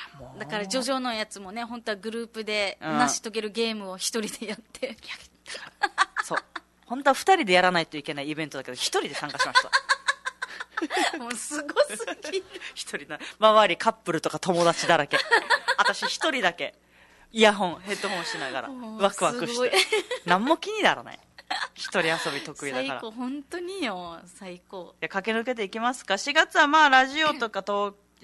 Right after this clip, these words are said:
Speaker 1: 京行ったりとか、
Speaker 2: うん。
Speaker 1: したりとか、まあ、うーん、あとオリジンライブで半次郎さん来てくれたりとかかな。
Speaker 2: あー。
Speaker 1: うんう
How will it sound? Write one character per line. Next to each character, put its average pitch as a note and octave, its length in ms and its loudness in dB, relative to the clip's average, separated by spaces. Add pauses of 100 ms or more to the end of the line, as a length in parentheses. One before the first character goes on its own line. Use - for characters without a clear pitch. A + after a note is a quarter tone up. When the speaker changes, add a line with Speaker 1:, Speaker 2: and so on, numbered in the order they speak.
(120)
Speaker 1:
京 G3+ 380 2
行 G3+ 120 -2
っ - 20 -20
た G#3 140 0
り E3 120 -4
と D#3+ 140 -4
か、 D#3+ 480 6
Speaker 2:
う - 60 -4
ん。 F3+ 120 -14 (200)
Speaker 1:
し - 200 -16 (120)
た E3 180 2
り D#3 180 -8
と D3+ 200 -10
か、 D4+ 440 6
ま F3 840 6
あ、 E3+ 40 -4
う F#3 40 -4
ー F#3+ 760 -4
ん、 - 20 4
あ G#3 80 2
と G3 100 -2
オ G3 60 2
リ G#3+ 120 -2
ジ G#3 140 -2
ン G#3 80 -2
ラ G#3+ 140 4
イ G#3 80 0
ブ F3 100 -4
で D#3+ 60 -4
半 F#3 220 -2
次 D#3+ 80 -8
郎 D3+ 120 -2
さ C#3+ 140 -4
ん C#3 60 -6
来 - 80 -12
て D#3+ 120 -8
く C#3 100 -12
れ B2+ 80 -8
た A#2+ 120 -10
り A#2 100 -16
と - 100 -16
か - 100 -20
か F#4+ 100 0
な。 G#4+ 60 0 (300)
Speaker 2:
あ F#4+ 480 -2 (180)
ー。 - 0 -
Speaker 1:
う F#3 80 -6
ん E3+ 200 -2
う D#3+ 60 -6